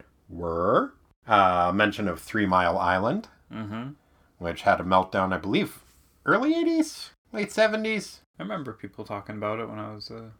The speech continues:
Speaker 2: little kid. So
Speaker 1: Yeah,
Speaker 2: yeah,
Speaker 1: somewhere
Speaker 2: eighties.
Speaker 1: in there. And a reference to Don King,
Speaker 2: Yep.
Speaker 1: who had, uh, was very prominent in the early eighties. And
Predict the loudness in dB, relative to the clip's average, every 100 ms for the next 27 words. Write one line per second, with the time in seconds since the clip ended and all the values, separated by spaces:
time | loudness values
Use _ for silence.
0 | _ -14 -12 -10 -12 -12 -12 -2 -2 -2
1 | -8 -16 -4 4 6 8 4 4 0 -2
2 | -10 _ 2 6 8 6 4 0 -2 4
3 | 6 8 6 6 6 4 4 -2 0 6
4 | 8 8 6 0 0 0 -10 -20 -6 -6
5 | -4 -2 2 4 6 6 6 6 4 0
6 | -4 _ _ -10 2 4 4 4 4 4
7 | 0 -4 -8 -8 -8 -8 -8 -6 -6 -6
8 | -6 -8 -8 -8 -8